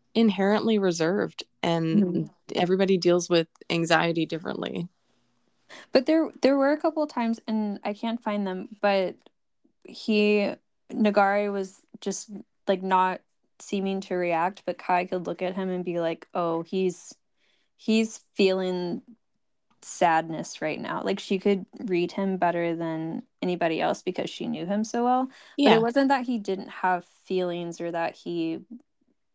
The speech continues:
Speaker 2: wasn't emotional. It's just how he portrayed his emotions was a lot more reserved than, uh,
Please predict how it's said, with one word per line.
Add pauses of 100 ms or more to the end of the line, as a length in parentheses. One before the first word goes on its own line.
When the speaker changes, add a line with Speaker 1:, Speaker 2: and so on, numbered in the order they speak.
Speaker 2:
wasn't
emotional.
It's
just
how
he (300)
portrayed
his
emotions (1200)
was
a
lot
more
reserved
than, (1080)
uh,